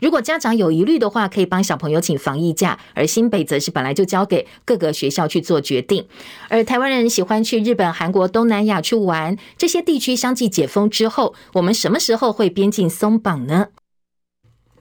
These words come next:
昨天交通部长王国材说，观光局已经研拟一套外国旅客入境指引，包括必须有两天前的P C R阴性证明、打满三剂疫苗，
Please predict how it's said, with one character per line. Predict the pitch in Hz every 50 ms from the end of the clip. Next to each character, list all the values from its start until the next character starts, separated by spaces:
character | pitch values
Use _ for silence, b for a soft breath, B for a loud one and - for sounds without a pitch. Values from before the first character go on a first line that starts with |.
| - _ _ _ B B B B B B B
昨 | - 254 269
天 | - 349 359 349
交 | 349 330 339
通 | 330 339
部 | 330 339 285
长 | 226 220 185 165
王 | 175 170 214
国 | 226 233 220
材 | 208 - 226 190 196
说， | - - 247 247
观 | 247 339
光 | 349 370 370 339
局 | - 208
已 |
经 | 180 226 226 226
研 | 196 214 220
拟 | 185 165 170
一 |
套 | 170 - 226 208
外 | 226 339 370 285
国 | 220 190 190
旅 | 190 170 147
客 | - 220 208
入 | 208 220 233 208
境 | - 226 214
指 | 190 - - 156
引， | 196 214 180 - B B B B B
包 | 277 262 262
括 | 262 - 262 220
必 | - 233
须 | 220 - 208
有 | 180 185
两 | 196 196 170 - -
天 | - - 233 240 240
前 | - - 160 156 165
的 | 190 170
P | 170 - - 208
C | 208 196 - 208
R | 180 -
阴 | - 190 196 208
性 | - - 190 160
证 | - - 202 175
明、 | 160 156 143 151 185 202 B B B B
打 | - 185 269
满 | 339 285 196
三 | - - 302 320
剂 | - 277
疫 | 254 262 254
苗， | 220 190 170 170 175 208